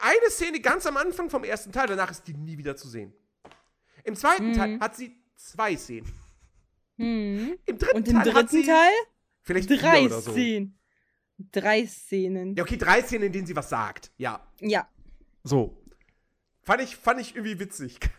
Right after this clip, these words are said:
Speaker 1: <laughs>
Speaker 2: Ja.
Speaker 1: Ähm, aber
Speaker 2: Ja.
Speaker 1: ja. Mein Gott, das ist jetzt auch irgendwie nix. Ich f-, fand ich, das fand ich einfach ein bisschen ulkig.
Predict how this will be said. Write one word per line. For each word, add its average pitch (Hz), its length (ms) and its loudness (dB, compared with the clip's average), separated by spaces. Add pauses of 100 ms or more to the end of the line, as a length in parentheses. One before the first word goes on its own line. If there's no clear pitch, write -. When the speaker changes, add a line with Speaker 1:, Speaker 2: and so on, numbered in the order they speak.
(400)
Speaker 1:
<laughs> - 800 -4
Speaker 2:
Ja. 240 260 0 (800)
Speaker 1:
Ähm, 147 680 0 (420)
aber 131 320 -2
Speaker 2:
Ja. 277 120 -4
Speaker 1:
ja. 104 320 -8 (540)
Mein 117 140 -2
Gott, 113 340 -8
das 117 180 -8
ist 120 120 -12
jetzt 123 140 -8
auch 131 120 -8
irgendwie 123 220 -8
nix. 123 260 -10
Ich 139 80 -14
f-, - 240 -16
fand 180 180 0
ich, - 60 -16
das 208 220 -6
fand 190 120 0
ich 170 60 0
einfach 143 140 -2
ein 123 60 -8
bisschen 127 240 -14
ulkig. 113 500 -12